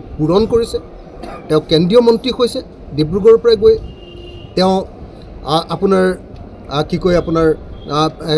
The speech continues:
মুখ্য-, অসমৰ মুখ্যমন্ত্ৰী হৈছে। ডিব্ৰুগড়ৰ পৰা তেওঁ মৰম লাভ কৰিছে সদায়। ডিব্ৰুগড়ক তেওঁ জন্মভূমি বুলি কৈ সদায় তেওঁ এনেকুৱা ধৰণে মৰম লাভ কৰিছে, কিন্তু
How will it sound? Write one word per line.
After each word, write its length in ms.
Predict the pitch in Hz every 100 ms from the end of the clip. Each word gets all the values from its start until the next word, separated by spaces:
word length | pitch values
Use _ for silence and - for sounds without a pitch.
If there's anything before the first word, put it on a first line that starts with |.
| 156 143
মুখ্য-, 280 | 165 - - 185
অসমৰ 280 | 240 226 214
মুখ্যমন্ত্ৰী 480 | 196 - 233 240 262 226
হৈছে। 220 | 233 254 - - - - - - - - - - - - - - - - - - - -
ডিব্ৰুগড়ৰ 440 | 160 143 226 233 -
পৰা 120 | 247 -
তেওঁ 140 | 214 143
মৰম 180 | 151 240
লাভ 120 | 240 -
কৰিছে 220 | 269 247 254
সদায়। 220 | 254 247 - - - - - 135
ডিব্ৰুগড়ক 460 | 160 151 208 233 226
তেওঁ 140 | 220 214 - - 139
জন্মভূমি 540 | 160 180 214 233 233 247
বুলি 140 | 240 247
কৈ 120 | 247 254 - -
সদায় 280 | 160 165 240 247
তেওঁ 140 | 240 226
এনেকুৱা 240 | 196 208 226
ধৰণে 220 | 214 220 220 208 - -
মৰম 200 | 156 233 247
লাভ 100 | 240 -
কৰিছে, 260 | 240 226 277 - -
কিন্তু 180 | - 175